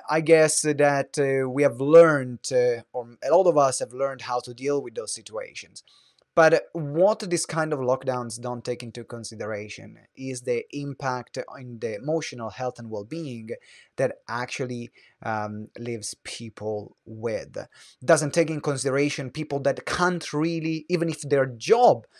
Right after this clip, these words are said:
allows them to work from home or their business allows them to work from home, doesn't take in consideration the fact of they are, they can work from home, maybe because of their family, maybe because of, um, uh,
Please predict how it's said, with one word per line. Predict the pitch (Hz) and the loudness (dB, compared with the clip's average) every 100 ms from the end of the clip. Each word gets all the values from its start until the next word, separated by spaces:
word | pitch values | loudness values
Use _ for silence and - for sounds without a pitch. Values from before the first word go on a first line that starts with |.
| _ | _
allows | 110 123 127 123 | -2 2 2 0
them | 120 | -4
to | 110 | -6
work | 110 107 - | -4 -4 -4
from | 107 | -8
home | 107 120 170 170 | -4 -4 -4 -4
or | 120 123 | -4 -4
their | 110 110 | -6 -10
business | - 214 214 190 160 | 4 6 6 0 -2
allows | 120 113 113 | -2 -2 -2
them | 113 107 | -4 -8
to | 107 | -16
work | 113 107 110 - | -14 -10 -12 -8
from | 120 117 | -8 -6
home, | 135 240 185 143 135 - _ _ _ _ _ | 0 4 4 2 -6 -10 _ _ _ _ _
doesn't | 165 180 151 | -4 -2 -2
take | 156 | -4
in | 147 | -4
consideration | 139 123 120 117 123 120 113 | -8 -8 -6 -4 -4 -6 -10
the | 110 | -12
fact | 120 113 - - 117 - | -8 -10 -10 -14 -14 -12
of | 113 - - | -14 -14 -10
they | 117 117 | -6 -2
are, | 113 113 113 _ _ - | -2 -4 -10 _ _ -8
they | 127 | -6
can | 131 - 220 123 - - _ - | -4 -4 -2 -2 -6 -18 _ -8
work | 117 104 | -6 -6
from | 104 92 | -10 -12
home, | 95 90 | -10 -10
maybe | 90 120 135 | -10 -8 -8
because | 127 117 | -8 -10
of | 104 | -10
their | 101 | -12
family, | - 123 151 151 139 | -10 -8 -6 -6 -6
maybe | 113 110 104 | -8 -10 -12
because | 101 113 104 107 | -10 -8 -6 -6
of, | 101 104 - _ - - _ _ _ _ _ _ - - | -8 -10 -16 _ -20 -20 _ _ _ _ _ _ -10 -4
um, | 120 113 110 101 98 95 _ - | -2 -2 -4 -8 -12 -14 _ -14
uh, | 101 | -12